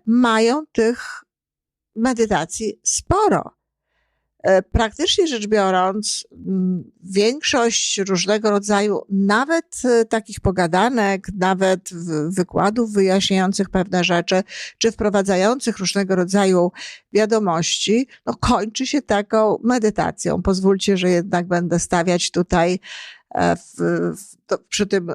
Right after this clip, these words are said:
słowie cudzysłów, ponieważ, tak jak mówię, nie jestem taka przekonana, czy to jest tak naprawdę medytacja.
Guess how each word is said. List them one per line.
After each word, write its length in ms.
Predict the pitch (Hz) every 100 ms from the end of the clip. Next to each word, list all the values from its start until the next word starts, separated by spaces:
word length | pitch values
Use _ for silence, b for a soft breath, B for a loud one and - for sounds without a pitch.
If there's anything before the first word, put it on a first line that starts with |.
| 156
słowie 460 | 160 - 185 185 180
cudzysłów, 680 | - 196 220 - 175 175 -
ponieważ, 600 | 180 185 175 175 180 -
tak 180 | 185
jak 180 | 180 185
mówię, 260 | 196 185 190
nie 300 | 190 226 220
jestem 600 | 185 170 180 - 160 180
taka 300 | 151 160 151
przekonana, 560 | - 175 170 165 160
czy 140 | 165 180
to 100 | 180
jest 180 | 175 -
tak 160 | -
naprawdę 380 | 175 165 165 165
medytacja. 720 | 165 160 175 165 - - -